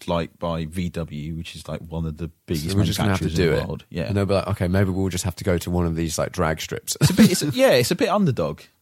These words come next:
Speaker 1: I mean, even their test driver's, like, in his mid-twenties. Have you seen
Speaker 2: And
Speaker 1: that? It's crazy.
Speaker 2: yeah, yeah, it was
Speaker 1: It's a very
Speaker 2: crazy.
Speaker 1: small team.
Speaker 2: Crazy. So very cool company, very cool car, and they've, that just is what it is. And you look at Pagani coming out with,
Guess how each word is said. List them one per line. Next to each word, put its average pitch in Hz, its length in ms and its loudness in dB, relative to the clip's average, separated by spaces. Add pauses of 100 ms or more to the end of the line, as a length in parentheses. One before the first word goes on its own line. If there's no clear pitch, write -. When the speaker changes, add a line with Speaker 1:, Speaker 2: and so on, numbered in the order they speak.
(260)
Speaker 1:
I - 20 -2
mean, 196 140 2
even 240 180 4
their 170 140 4
test - 320 -4
driver's, 76 360 -4
like, - 280 -10
in 82 100 -6
his 80 240 -6
mid-twenties. - 760 -6
Have 107 100 -4
you 117 60 4
seen 120 160 6
Speaker 2:
And - 80 2
Speaker 1:
that? - 280 -6
It's - 200 -20
crazy. - 240 -2
Speaker 2:
yeah, 87 520 4
yeah, 87 240 -4
it 73 40 -6
was 90 80 -8
Speaker 1:
It's - 80 -14
a - 20 -10
very 135 140 4
Speaker 2:
crazy. 208 140 6
Speaker 1:
small 147 240 2
team. 98 260 0
Speaker 2:
Crazy. 71 420 -2
So 120 240 4
very 143 320 6
cool 101 180 2
company, 78 580 -2 (360)
very 85 300 2
cool 73 200 -4
car, - 400 -4 (800)
and 69 420 -4 (340)
they've, 85 260 0 (1120)
that 85 160 0
just - 160 -2
is 90 180 0
what 90 140 4
it 85 80 2
is. 92 220 0
And 104 180 2
you 113 80 6
look 127 180 6
at - 200 -2
Pagani 101 560 2
coming 78 300 -4
out 71 220 -2
with, 69 220 -4